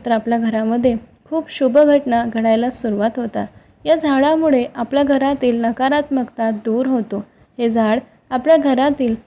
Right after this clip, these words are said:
वायव्य दिशेला असल्यास आपला मानसन्मान वाढतो, ईशान्य दिशेला असल्यास सुख, समृद्धी मिळते. शास्त्रानुसार अशी मान्यता आहे की रोज बेलाच्या वृक्षाला प्रदक्षिणा घातल्यास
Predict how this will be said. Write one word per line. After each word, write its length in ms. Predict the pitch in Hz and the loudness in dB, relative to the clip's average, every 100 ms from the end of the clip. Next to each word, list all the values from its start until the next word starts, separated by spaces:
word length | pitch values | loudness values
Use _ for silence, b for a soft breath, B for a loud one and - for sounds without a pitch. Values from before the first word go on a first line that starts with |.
| - - | -20 -4
वायव्य 480 | 262 254 294 320 339 | 0 4 4 4 2
दिशेला 480 | 254 240 277 294 302 | 2 0 2 2 2
असल्यास 480 | 262 254 240 240 - | 0 2 0 0 -6
आपला 240 | 220 247 | -6 0
मानसन्मान 840 | 247 233 220 240 - 277 277 277 269 | 0 2 0 2 2 2 2 2 2
वाढतो, 500 | 233 202 214 226 208 - _ _ | 2 0 -2 -4 -8 -14 _ _
ईशान्य 420 | 226 - 233 233 | -8 0 2 2
दिशेला 480 | 226 220 220 254 294 | 2 0 2 2 2
असल्यास 420 | 285 - 233 233 - b b | 0 -2 -4 -4 -6 b b
सुख, 260 | - 311 339 | -8 -2 0
समृद्धी 640 | 330 294 247 254 247 262 | 0 2 2 2 2 4
मिळते. 440 | 285 233 202 233 202 - _ _ | 4 2 0 -2 -6 -8 _ _
शास्त्रानुसार 840 | - 247 247 320 339 339 285 262 254 - | -2 0 0 2 4 4 2 2 0 0
अशी 240 | 247 - | -2 2
मान्यता 520 | 320 285 240 247 247 | 2 2 2 0 -2
आहे 280 | 247 208 226 | -4 0 -2
की 240 | 240 240 226 - _ _ | -2 -2 -4 -8 _ _
रोज 340 | 262 330 311 254 | 0 2 2 2
बेलाच्या 420 | 254 262 262 294 | 2 2 2 2
वृक्षाला 560 | 262 262 262 262 233 220 | 2 0 0 0 0 -4
प्रदक्षिणा 560 | 240 240 247 240 254 254 | -6 -2 -2 0 2 4
घातल्यास 580 | 240 220 233 247 226 | 4 2 0 -2 -2